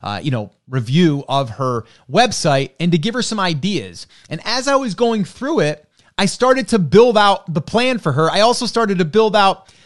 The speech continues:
this little cash machine that she could be, uh, tapping into, uh, possibly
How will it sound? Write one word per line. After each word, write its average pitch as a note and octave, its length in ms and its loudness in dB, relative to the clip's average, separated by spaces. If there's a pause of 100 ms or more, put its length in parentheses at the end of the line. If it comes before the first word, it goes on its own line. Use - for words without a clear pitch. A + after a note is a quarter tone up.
(120)
this G3+ 200 2
little D4 460 -4
cash A3+ 520 -2
machine C#3+ 540 -4 (240)
that E3+ 180 0
she G3 220 0
could F#3 300 0
be, E3+ 280 0
uh, D#3 200 4
tapping F3+ 420 -2
into, F3+ 560 -2 (300)
uh, D#3+ 260 0 (280)
possibly C#3+ 640 -2